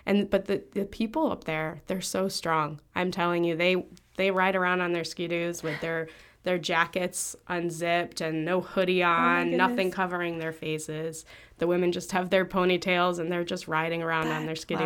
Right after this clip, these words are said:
Speaker 2: wow.
Speaker 1: And we're here, you know, faces covered, hats over,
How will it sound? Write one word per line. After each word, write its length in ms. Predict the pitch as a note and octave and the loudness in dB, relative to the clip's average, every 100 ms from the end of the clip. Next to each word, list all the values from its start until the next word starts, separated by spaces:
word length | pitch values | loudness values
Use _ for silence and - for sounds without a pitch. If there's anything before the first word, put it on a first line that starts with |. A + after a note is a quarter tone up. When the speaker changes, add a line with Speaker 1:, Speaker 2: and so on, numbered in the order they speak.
| F#3+ F3+ | 2 0
Speaker 2:
wow. 60 | F3+ - - - - - | -4 -18 -20 -20 -20 -2
Speaker 1:
And 420 | F#3+ F3+ E3+ E3 - | 2 2 2 -4 -6
we're 300 | F#3+ F#3 E3+ | 2 4 2
here, 460 | - F3+ E3 E3 D#3+ | 0 0 0 -2 -2
you 100 | E3+ | -2
know, 160 | D3+ D#3+ | -2 -2
faces 440 | - F3+ F3 F3+ | 0 0 0 -4
covered, 600 | - F#3 F3 F3 E3+ E3 | 0 0 2 2 4 2
hats 520 | - - F#3 F3 - F#3 | -4 0 4 4 2 0
over, 540 | F3 F3 F3 E3+ | 2 2 4 2